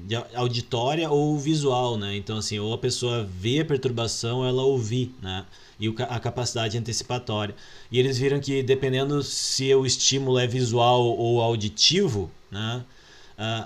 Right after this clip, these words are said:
a resposta é diferente, né? Então, o tempo de resposta pode ser diferente. Pra quem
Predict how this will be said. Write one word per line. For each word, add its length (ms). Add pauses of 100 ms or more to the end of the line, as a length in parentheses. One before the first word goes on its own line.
a 20
resposta 420
é 20
diferente, 540 (120)
né? 220 (300)
Então, 280
o 60
tempo 400
de 100
resposta 580
pode 340
ser 240
diferente. 540 (460)
Pra 140
quem 460